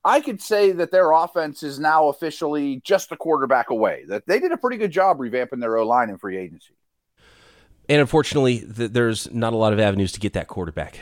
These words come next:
Speaker 2: at this point <laughs> for the, for the
Speaker 1: Yeah,
Speaker 2: Panthers
Speaker 1: 'cause
Speaker 2: if it
Speaker 1: it's
Speaker 2: goes
Speaker 1: in
Speaker 2: that
Speaker 1: here,
Speaker 2: way,
Speaker 1: you know, right.
Speaker 2: because they don't even have a, any day two picks either. So th-, they'll absolutely be listening
Speaker 1: Good
Speaker 2: to
Speaker 1: point.
Speaker 2: calls, I think, too. But, yeah, um, I, I think that in your scenario, it's a pretty easy pick. Maybe you go for another quarterback in that slot.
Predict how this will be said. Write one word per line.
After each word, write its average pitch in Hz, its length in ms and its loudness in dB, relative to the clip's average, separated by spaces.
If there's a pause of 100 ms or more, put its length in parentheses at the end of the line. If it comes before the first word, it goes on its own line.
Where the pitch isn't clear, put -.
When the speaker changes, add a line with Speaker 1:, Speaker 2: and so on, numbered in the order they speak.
Speaker 2:
at 101 100 -6
this 92 160 -8
point 82 260 -8
<laughs> - 20 -16
for 160 400 2
the, 143 460 2 (280)
for 190 100 2
the 156 140 4
Speaker 1:
Yeah, 135 180 4
Speaker 2:
Panthers 110 140 -2
Speaker 1:
'cause 127 100 0
Speaker 2:
if 131 60 -4
it 135 80 -4
Speaker 1:
it's - 0 -
Speaker 2:
goes 127 200 2
Speaker 1:
in 107 40 -2
Speaker 2:
that 95 140 0
Speaker 1:
here, 90 80 -4
Speaker 2:
way, 90 80 0
Speaker 1:
you 147 40 2
know, 110 140 0
right. 104 200 2
Speaker 2:
because 98 300 0
they 104 60 -2
don't 98 160 0
even 95 160 -2
have 90 160 -4
a, 92 180 -4
any 92 160 -4
day 87 180 -4
two 98 200 -6
picks 67 260 -14
either. 65 220 -10
So 65 240 -12
th-, 80 140 -16 (100)
they'll 123 240 -2
absolutely 156 380 -2
be 123 100 -2
listening 120 320 -2
Speaker 1:
Good 98 60 -6
Speaker 2:
to 98 40 -4
Speaker 1:
point. - 100 -8
Speaker 2:
calls, 110 300 -2
I 110 60 -4
think, 123 320 -8
too. 123 260 -6
But, 98 300 -6 (340)
yeah, 98 360 -10 (100)
um, 85 460 -8 (100)
I, 90 140 -10
I 101 80 -10
think 104 140 -8
that 92 280 -6
in 104 100 -4
your 113 180 2
scenario, 104 600 2
it's 90 100 -6
a - 40 -20
pretty 98 280 -8
easy 87 180 -8
pick. 87 300 -10
Maybe 95 320 -4
you 90 160 -6
go 87 160 -4
for 82 320 -8
another 85 340 -6
quarterback 78 680 -10 (340)
in 87 120 -4
that 80 200 -6
slot. 80 320 -4